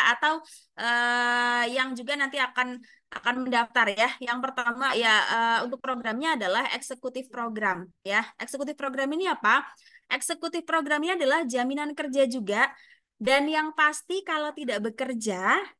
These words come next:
biaya atau, eh, investasi biaya pendidikan rekan-rekan sekalian nanti akan kami kembalikan gitu ya. Loh, kenapa berani mengembalikan? Yes, karena,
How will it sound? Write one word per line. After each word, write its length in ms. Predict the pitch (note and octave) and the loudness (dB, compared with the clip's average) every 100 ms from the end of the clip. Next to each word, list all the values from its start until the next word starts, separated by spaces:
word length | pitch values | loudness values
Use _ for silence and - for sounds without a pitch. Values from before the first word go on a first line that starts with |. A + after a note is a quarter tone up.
| _ _ - | _ _ -6
biaya 600 | A3 A#3+ A#3+ B3+ B3+ E4 - - | 0 2 2 0 2 2 2 -4
atau, 480 | C4 C4 C4+ C4 C4+ _ _ - | -4 0 0 0 -4 _ _ -6
eh, 880 | A#3+ A#3 A#3+ A#3+ A#3+ A#3+ A#3+ A#3+ A#3+ A#3+ | -2 0 0 2 2 2 2 0 -2 -4
investasi 800 | E4+ G#4 G#4 G#4+ - F#4 F4+ F#4+ C4 | -4 -2 -2 -4 2 2 2 -2 0
biaya 200 | B3 B3+ | 2 2
pendidikan 480 | C4 B3+ B3 A#3 A#3+ | 0 -2 -4 -4 -4
rekan-rekan 400 | A#3+ G#3+ A3 A3 | -2 -4 -4 -6
sekalian 480 | A#3 G#3 F#3+ G3+ D4 D#4+ _ | -4 -2 0 2 0 -2 _
nanti 220 | - C#4 E4 | -6 -2 0
akan 240 | E4+ E4 | 2 2
kami 160 | D#4 D#4+ | 0 -2
kembalikan 560 | D#4+ D4+ C#4 B3 G3 G3 _ _ _ _ - | -2 -2 -2 -4 -6 -8 _ _ _ _ -6
gitu 160 | F#3+ F3+ | -2 2
ya. 240 | A3+ C4+ - - | 2 2 -6 -10
Loh, 240 | - A#3+ A3 _ _ _ - | -4 -2 -4 _ _ _ -2
kenapa 380 | F4 C#5 C#5+ A4+ | 0 2 0 0
berani 320 | G4+ F4 F4+ | 2 2 2
mengembalikan? 640 | F4+ F4 E4 D4 C#4+ C4+ | 0 0 0 0 0 0
Yes, 400 | A3 G3+ F#3+ A3 | 0 0 0 0
karena, 240 | G#3 G3+ | 0 4